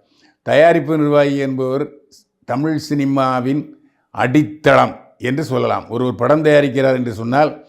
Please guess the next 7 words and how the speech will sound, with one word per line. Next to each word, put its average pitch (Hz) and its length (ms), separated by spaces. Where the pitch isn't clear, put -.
அவருடைய 123 460
படம் 151 480
ஆரம்பத்திலிருந்து 139 1120
வெளிவருவதற்கு 131 920
வ-, 117 400
வெளிவருவது 135 680
வரைக்கும் 139 580